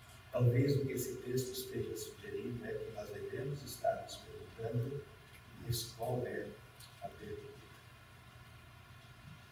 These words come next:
Não sei quantos de vocês é desse tempo, mas alguns se lembram da igreja do tio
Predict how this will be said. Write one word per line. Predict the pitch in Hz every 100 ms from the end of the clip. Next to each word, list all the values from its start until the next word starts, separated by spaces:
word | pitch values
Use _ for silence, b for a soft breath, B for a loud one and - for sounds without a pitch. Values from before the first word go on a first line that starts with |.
| - - - - - - - - - - - -
Não | -
sei | - 135
quantos | 131 120 -
de | -
vocês | 104 - 127 127 135 - - - - - - - - - - - -
é | -
desse | - - -
tempo, | - - - -
mas | 202 208 214 - -
alguns | - - 120 -
se | - - 123
lembram | 113 117 117 -
da | 98
igreja | - 101 - -
do | -
tio | -